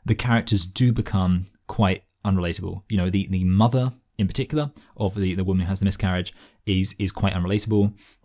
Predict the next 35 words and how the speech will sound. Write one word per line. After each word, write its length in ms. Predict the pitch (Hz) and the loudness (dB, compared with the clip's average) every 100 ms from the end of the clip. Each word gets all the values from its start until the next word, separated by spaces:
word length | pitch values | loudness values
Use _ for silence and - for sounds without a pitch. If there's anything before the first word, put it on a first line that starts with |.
| - _ | -20 _
I 120 | 110 | -2
think 260 | 101 113 104 | 2 0 0
that 160 | 104 | -4
the, 320 | - 95 90 98 _ _ _ _ _ - | -2 -2 -2 -6 _ _ _ _ _ -6
uh, 160 | 101 90 | -4 -2
Shia 360 | - 117 110 | 0 4 4
LaBeouf's 200 | 98 98 | 4 2
character, 400 | - 101 101 110 | 0 -2 0 -2
who 140 | 95 90 | -2 -4
is 320 | 85 90 - | -2 -4 -4
her, 260 | 90 85 | -4 -4
her 160 | 82 90 | -6 -4
boyfriend, 460 | 98 117 120 113 113 - _ | -2 0 2 0 -2 -14 _
he 520 | - - 127 123 120 - | -4 0 0 0 -2 0
is, 340 | 107 95 - | 0 2 0
uh, 240 | - 90 82 - - _ _ _ _ | -2 -6 -6 -12 -20 _ _ _ _
completely 480 | - 107 117 110 107 | 2 4 4 2 0
unsympathetic 720 | 104 98 - 98 101 95 101 | 2 2 2 0 -2 -2 -4
to 80 | 98 | -2
her, 300 | 95 95 95 - _ | 0 -2 -4 -10 _
even, 380 | 160 160 147 123 113 | 0 2 4 4 4
even 200 | 151 143 | 2 4
at 120 | 113 | 2
the 40 | 92 | 2
beginning, 420 | 98 92 82 90 | 2 2 0 -2
you 80 | 92 | -2
know, 120 | 87 | 0
never 260 | 95 123 110 | 2 4 6
mind, 360 | 104 101 98 | 6 4 2
like, 300 | 98 90 92 - - _ | 0 -4 -6 -12 -20 _
showing 380 | - 123 101 98 | 0 2 4 2
how 240 | 95 92 | 2 0
the 160 | 90 95 | -2 -2
eventual 560 | 101 101 101 - 101 | -2 0 0 -2 -4
toll 460 | 92 92 87 82 - | -4 -4 -4 -6 -10